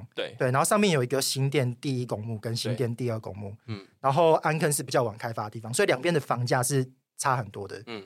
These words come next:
Speaker 2: 我不确定准不准确啊，反正就是比如说大坪林是一坪一百万的话，
Speaker 1: 对。
Speaker 2: 那安坑就是一坪五十万，
Speaker 1: 对。
Speaker 2: 类似像这样。
Speaker 1: 嗯，嗯，嗯，
Speaker 2: 对。
Speaker 1: 嗯，嗯。
Speaker 2: 那以前因为安坑跟大坪有很多小山丘啊什么的，所以是非常多的坟墓。
Speaker 1: 嗯。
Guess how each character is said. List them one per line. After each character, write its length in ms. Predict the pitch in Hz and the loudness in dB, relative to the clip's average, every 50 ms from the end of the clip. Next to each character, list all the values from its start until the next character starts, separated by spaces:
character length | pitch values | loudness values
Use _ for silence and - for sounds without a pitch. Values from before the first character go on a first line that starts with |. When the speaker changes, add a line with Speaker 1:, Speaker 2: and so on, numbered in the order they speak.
| - _ _ | -16 _ _
Speaker 2:
我 120 | - 147 | 2 2
不 80 | 131 147 | 2 4
确 120 | 139 190 | 4 4
定 120 | 175 180 151 | 4 4 2
准 120 | 135 120 | 0 -2
不 60 | 127 | 0
准 160 | 131 - 117 | 0 0 0
确 140 | 110 - 131 | 0 -2 -2
啊， 80 | 110 107 | -4 -2
反 120 | - 127 | -4 -4
正 80 | 151 165 | 0 2
就 60 | 202 | 2
是 80 | 220 208 | 2 2
比 140 | 214 135 | 2 0
如 40 | 123 | -2
说 240 | 120 131 147 143 143 143 - _ _ | 2 4 4 4 4 2 -4 _ _
大 140 | - 160 143 | 0 0 0
坪 160 | 135 135 120 | 0 -2 -4
林 120 | 120 110 110 | -4 -4 -4
是 320 | 117 139 139 131 123 123 135 - _ _ | 0 2 4 4 2 2 -2 -10 _ _
一 100 | 151 135 | -10 -8
坪 120 | 120 113 120 | -8 -8 -10
一 80 | 131 120 | -10 -10
百 160 | - 87 98 | -10 -8 -8
万 200 | 107 107 101 98 | -8 -8 -10 -10
的 60 | 113 | -10
话， 80 | 110 110 | -8 -6
Speaker 1:
对。 200 | - 110 92 - - _ _ _ _ | -4 -4 -6 -6 -10 _ _ _ _
Speaker 2:
那 100 | - 151 143 | -2 0 0
安 140 | 147 151 | 0 0
坑 140 | 139 143 135 | -2 -2 -2
就 80 | 135 135 | -2 -2
是 80 | 127 | -2
一 80 | 156 131 | -4 -6
坪 180 | 123 123 107 107 | -6 -6 -10 -8
五 80 | 101 | -8
十 160 | - - - 104 | -8 -8 -8 -8
万， 200 | 104 101 107 120 - _ _ _ | -8 -8 -8 -10 -12 _ _ _
Speaker 1:
对。 80 | - 143 | 0 0
Speaker 2:
类 40 | 127 | 0
似 120 | 123 127 | 0 0
像 180 | 123 123 101 101 | -2 -4 -6 -6
这 140 | - - | -8 -6
样。 80 | - 127 | -4 0
Speaker 1:
嗯， 0 | |
嗯， 300 | 127 123 120 123 117 110 | 2 2 2 2 2 4
嗯， 20 | 117 | 2
Speaker 2:
对。 140 | 131 120 113 | 2 2 0
Speaker 1:
嗯， 100 | 98 92 98 | -2 -6 -10
嗯。 160 | 95 - - | -12 -6 0
Speaker 2:
那 100 | - 294 - | 2 2 2
以 100 | 170 147 | 2 0
前 200 | - 175 165 175 | 0 2 4 6
因 80 | 185 | 6
为 80 | 208 208 | 6 6
安 220 | 190 165 143 139 139 | 4 4 2 2 2
坑 240 | 131 151 131 127 135 | 2 2 0 2 2
跟 140 | 147 139 | 2 2
大 100 | 139 139 | 2 2
坪 160 | 131 123 117 107 | 2 0 -2 -2
有 120 | 127 127 | -2 0
很 120 | 135 120 | 0 0
多 320 | 110 117 117 113 110 110 131 - _ - | -2 -2 -2 -2 -2 -2 -4 -8 _ -8
小 180 | - 120 107 | -6 -4 -2
山 200 | 113 - 123 123 | -2 -2 -2 -2
丘 180 | 120 - 123 117 | -4 -4 -4 -4
啊 100 | 110 110 | -2 -4
什 140 | - - 90 | -6 -8 -8
么 80 | - | -10
的， 60 | 117 | -4
所 100 | - - | 0 2
以 40 | 143 | 2
是 100 | 139 165 | 2 0
非 160 | 156 - 160 | 0 2 2
常 120 | 147 123 123 | 2 2 2
多 140 | 120 127 123 | 0 0 0
的 180 | 120 113 113 | 0 -2 -4
坟 220 | 110 - - 101 104 | -6 -8 -10 -10 -8
墓。 140 | 117 117 | -10 -10
Speaker 1:
嗯。 100 | 104 104 | -12 -14